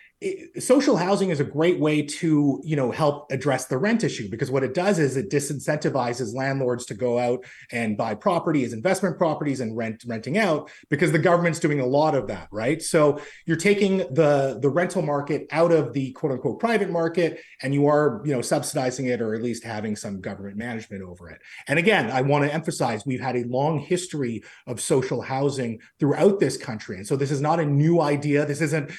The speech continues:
introducing communism you know, this is things that we've done for decades and stopped doing for decades.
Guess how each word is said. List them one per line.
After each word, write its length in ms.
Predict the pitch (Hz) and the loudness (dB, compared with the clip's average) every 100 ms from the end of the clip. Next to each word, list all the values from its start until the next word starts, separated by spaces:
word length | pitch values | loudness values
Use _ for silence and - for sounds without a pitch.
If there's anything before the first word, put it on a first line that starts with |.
| - | -6
introducing 600 | 160 156 170 160 156 165 | -2 0 2 2 0 -2
communism 400 | - - 151 175 151 147 151 151 151 - - | -2 0 2 4 4 4 4 2 -2 -8 0
you 80 | 143 | 2
know, 60 | |
this 180 | 143 160 | 2 0
is 120 | 170 | -2
things 240 | 175 170 151 | 2 2 4
that 160 | 147 | 2
we've 240 | 143 156 113 | 4 2 2
done 260 | 139 160 | 0 0
for 140 | 156 143 | 0 0
decades 600 | 143 151 151 123 113 - | 0 0 0 -2 -4 -8
and 280 | 139 123 120 | -8 -6 -6
stopped 400 | - 202 254 165 | -2 0 0 0
doing 240 | 147 131 | 0 0
for 120 | 135 | -4
decades. 560 | 113 110 - 110 110 | -2 -4 -4 -6 -6